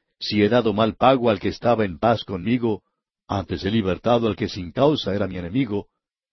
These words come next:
Eso es algo que yo no comprendo en este mundo. No propongo comprenderlo, pero quisiera decirle esto, amigo oyente.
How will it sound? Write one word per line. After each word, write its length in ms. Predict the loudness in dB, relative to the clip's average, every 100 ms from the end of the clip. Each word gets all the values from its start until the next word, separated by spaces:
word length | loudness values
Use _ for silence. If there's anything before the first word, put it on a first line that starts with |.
| _ _ -2
Eso 160 | 0
es 80 | 2
algo 240 | 0 -2 -2
que 200 | -4 -2
yo 180 | -2 0
no 100 | 0
comprendo 440 | 0 0 2 0
en 60 | 0
este 180 | -4
mundo. 340 | -8 -8 -14 -18 _ _ _ -6
No 180 | -4
propongo 480 | -2 -2 -2 0 0
comprenderlo, 640 | -2 -4 -6 -2 0 0 -2
pero 180 | -4 -6 _ -6
quisiera 340 | -2 4 6
decirle 400 | 4 2 2 4
esto, 160 | 4 -2
amigo 200 | -4 -6
oyente. 420 | -6 -6 -10